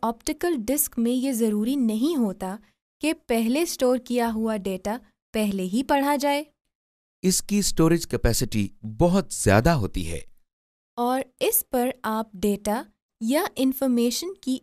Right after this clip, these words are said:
Speaker 1: एक कॉपी बनाकर लंबे अरसे के लिए महफूज कर सकते हैं।
Speaker 2: इस बात का ख्याल रखें कि ये टेप्स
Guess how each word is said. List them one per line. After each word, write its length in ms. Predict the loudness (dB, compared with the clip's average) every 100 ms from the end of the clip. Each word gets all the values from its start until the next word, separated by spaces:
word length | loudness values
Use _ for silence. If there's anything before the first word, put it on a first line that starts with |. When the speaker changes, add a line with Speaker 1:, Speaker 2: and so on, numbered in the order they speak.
| -4
Speaker 1:
एक 280 | -6 -6 -4
कॉपी 340 | -4 -4 -4
बनाकर 600 | -2 -2 -4 -6 -8 -10 -10 _ _ _ -2
लंबे 360 | 0 2 2
अरसे 440 | 0 -2 -4 -2 -4
के 200 | -2 -4
लिए 220 | -4 -4
महफूज 580 | -2 -4 -2 0 0 0
कर 180 | -2 -4
सकते 400 | -4 -8 -10 -6
हैं। 260 | -6 -8 -14 _ _ _ _
Speaker 2:
इस 200 | 4 6 4
बात 240 | 0 2
का 140 | 0 0
ख्याल 400 | 2 4 4 2
रखें 380 | -2 -4 -6 -6 -16 _ _ _ -2
कि 60 | 0
ये 300 | 4 4 4
टेप्स 640 | 6 6 6 2 -6